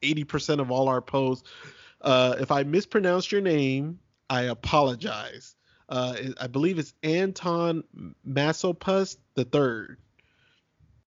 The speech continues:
So I apologize if I pronounced that totally incorrectly. And I just wanna say thank you, man, for all the support, man, and,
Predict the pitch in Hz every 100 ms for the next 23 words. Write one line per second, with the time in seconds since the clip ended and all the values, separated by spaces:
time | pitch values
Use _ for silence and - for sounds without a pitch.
0 | _ _ - 127 120 127 143 139 120 113
1 | - 156 147 135 127 131 127 117 143 135
2 | 127 - 123 - - 165 151 135 135 131
3 | - 131 127 135 127 131 139 139 143 135
4 | 135 - 143 147 151 139 127 127 127 127
5 | 135 131 - - 143 139 135 131 127 127
6 | 127 117